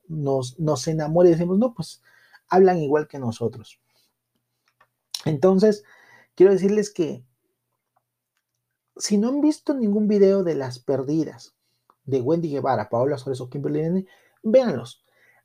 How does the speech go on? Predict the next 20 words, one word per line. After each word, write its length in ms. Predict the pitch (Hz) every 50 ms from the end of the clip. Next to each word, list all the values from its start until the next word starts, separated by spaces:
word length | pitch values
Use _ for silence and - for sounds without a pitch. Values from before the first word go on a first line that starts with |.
| _ _ _ _ _
Eso 280 | 240 254 277 269 285 269
sí, 280 | - - 285 285 - _
el 180 | 214 208 202
contenido 800 | 208 - 214 208 202 208 208 208 220 220 226 247 254 247 233 - _ _ -
es 260 | 180 175 185 190 190
demasiado, 840 | 208 196 180 165 156 139 - - 185 175 170 170 180 175 175 - -
el 100 | - 156
lenguaje 380 | 160 160 160 165 170 - - 185
es 40 | 175
demasiado 300 | 170 143 131 147 160 156
explícito, 640 | 156 - - - 180 185 180 185 208 196 208 202
por 140 | - 190 175
favor, 340 | - 196 202 220 240 233 - _ _ _ _ _ _ _
no 280 | 160 165 180 208 226
se 120 | 226 202 190
vayan 380 | 170 165 165 160 156 151 139
a 40 | 127
ofender, 500 | 123 127 123 117 110 98 104 117 123 - _ _ _ _ _ _ _ _ _ _ _ _ _ - -
nada 320 | 147 143 135 135 139 139
más, 320 | 160 208 262 - - -